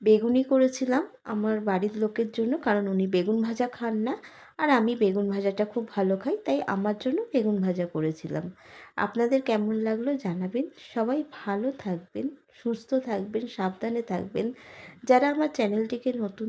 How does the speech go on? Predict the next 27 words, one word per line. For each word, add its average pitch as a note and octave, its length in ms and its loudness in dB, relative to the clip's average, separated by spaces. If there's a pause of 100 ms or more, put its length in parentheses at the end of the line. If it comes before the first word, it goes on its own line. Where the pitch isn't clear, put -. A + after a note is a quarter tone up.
দেখবেন G#3 340 0
তারা G#3 240 -2
প্লিজ G#3 360 -4
সাবস্ক্রাইব F#3+ 600 -4
করবেন। G3 360 -4 (460)
আর A3+ 140 2
পুরো A3 300 0
ভিডিওটা G3+ 560 -4
দেখার A3 340 -4
জন্য B3+ 200 -4 (200)
অনেক G3+ 340 -2
অনেক A#3 300 -2
ধন্যবাদ। A3+ 600 -2
আমার G#3 260 -6
বকবক F#3+ 540 -2
শুনলেন A#3 440 -2 (160)
ধৈর্য F#3+ 320 0 (120)
নিয়ে, A#3 180 -2
তার D3+ 300 -4
জন্য G#3 240 -2
অনেক A3+ 320 -2
অনেক A#3 260 -4
ধন্যবাদ। F#3+ 520 -2 (1600)
কেমন G3 340 0
লাগলো F#3 440 -2
ভিডিওটা G#3+ 520 -2 (1000)
বলবেন। F#3 460 -2